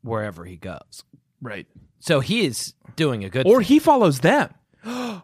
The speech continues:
Speaker 2: What if he's, like, a ghost hunter?
Speaker 1: He is a ghost hunter.
Speaker 2: Right?
Speaker 1: That's what it is. I think that's exactly what it is.
Speaker 2: Gr-, ghosts are exceedingly rare, but also extremely dangerous in this universe.
Speaker 1: Right.
Speaker 2: And he,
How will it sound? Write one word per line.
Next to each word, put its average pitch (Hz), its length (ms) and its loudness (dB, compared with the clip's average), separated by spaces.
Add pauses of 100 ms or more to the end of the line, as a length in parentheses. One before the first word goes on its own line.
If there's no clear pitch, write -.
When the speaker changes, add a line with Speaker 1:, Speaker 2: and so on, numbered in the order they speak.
Speaker 2:
What 175 140 4
if 226 120 -2
he's, 269 180 -4
like, 240 160 0
a 147 80 -6
ghost 175 400 0
hunter? - 460 -16 (220)
Speaker 1:
He 76 200 -18
is 71 100 -18
a 101 60 -16
ghost 135 260 -12
hunter. - 440 -20 (220)
Speaker 2:
Right? 180 400 -4 (200)
Speaker 1:
That's 92 240 -14
what 85 140 -14
it 87 100 -16
is. - 320 -18 (100)
I - 80 -16
think 87 200 -16
that's 80 180 -18
exactly 92 420 -16
what 62 160 -20
it 53 160 -20
is. - 200 -20 (240)
Speaker 2:
Gr-, 190 180 2
ghosts 196 560 0
are 165 240 4
exceedingly 214 760 -2
rare, 151 600 -4
but 165 140 -2
also 165 540 -2 (600)
extremely 180 840 0
dangerous 117 560 -6
in - 80 -14
this 76 200 -14
universe. 57 460 -18
Speaker 1:
Right. 95 200 -8 (360)
Speaker 2:
And 139 120 -6
he, 226 400 -4